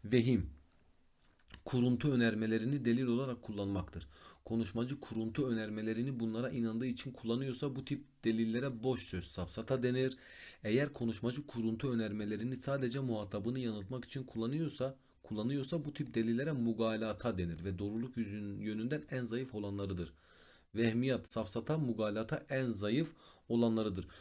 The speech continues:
Bu sınıflandırma aynı zamanda belagatçilerimizin kullandığı temel metin tipolojisidir ve günümüz için de oldukça orijinaldir. Bu kuramda her türlü sözlü yahut yazılı metnin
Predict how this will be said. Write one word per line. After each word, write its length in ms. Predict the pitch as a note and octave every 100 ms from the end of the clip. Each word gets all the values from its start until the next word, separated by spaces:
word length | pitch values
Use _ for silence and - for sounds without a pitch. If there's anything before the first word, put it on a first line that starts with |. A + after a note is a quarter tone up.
| - D#3
Bu 60 |
sınıflandırma 640 | D#3 D#3+ - G#2+ G2 G2 F#2
aynı 200 | C#3+ C3
zamanda 420 | A2+ A#2 C#3 A2+
belagatçilerimizin 1080 | A2+ A2 G#2 G#2 - A2 G#2 G#2+ G#2+ A#2+ D3
kullandığı 500 | D3 A2+ A2 A#2 C#3
temel 260 | G#2+ B2
metin 380 | C3 A2+ - D3
tipolojisidir 800 | - - G#2+ G#2+ G2 F#2+ B2 A2
ve 60 | G2
günümüz 440 | F#2 A2+ C3 B2
için 220 | - C3+
de 180 | B2+ C#3+ - _ _
oldukça 400 | B2 A2 G2+ F#2+
orijinaldir. 640 | F#2 G2 G#2 A#2+ A#2 A#2+ B2+ - - - -
Bu 80 |
kuramda 340 | C#3+ A#2+ G2+ G2+
her 180 | B2+ -
türlü 220 | A2+ B2
sözlü 380 | - A2 G#2+ B2
yahut 400 | B2+ B2+ G#2 A2
yazılı 280 | G#2 A2+
metnin 480 | B2 G#2+ - A#2+ F#2+